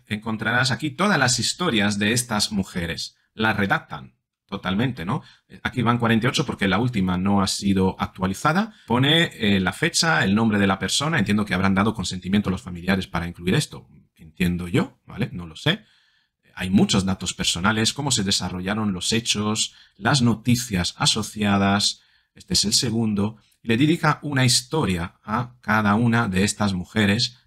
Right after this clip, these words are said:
que tienen un nombre, un apellido y a veces, eh, muchas veces familiares, familiares menores, ¿no? Bueno, para feminicidio punto net son cuarenta y ocho estas mujeres y, y también el, eh, las noticias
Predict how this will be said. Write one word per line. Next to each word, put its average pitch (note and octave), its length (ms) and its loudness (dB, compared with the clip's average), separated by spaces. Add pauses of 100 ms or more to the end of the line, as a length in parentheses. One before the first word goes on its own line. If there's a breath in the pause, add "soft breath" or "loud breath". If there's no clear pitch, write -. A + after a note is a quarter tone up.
que - 100 -20
tienen G#2 260 4
un G2 100 4
nombre, G#2 300 4
un F#2+ 80 2
apellido A2 560 2
y A2 100 -2
a - 60 -4
veces, - 500 -12 (360)
eh, - 280 -20
muchas B2 220 0
veces G#2 240 0
familiares, G2 500 4
familiares F#2 460 0
menores, F2 480 -2
¿no? F#2 200 -16 (420 soft breath)
Bueno, D3 240 0
para A#2+ 180 0
feminicidio G#2+ 460 -2
punto C3 240 -4
net B2 160 0
son A#2+ 240 -2
cuarenta G#2 520 0
y G2 140 0
ocho - 300 -2 (480)
estas - 260 -8
mujeres C3+ 640 -2 (100)
y, G#2 260 -8
y G2+ 60 -2
también B2+ 380 2 (400 loud breath)
el, A2+ 260 4
eh, G#2 240 4
las A2 140 2
noticias A#2 680 2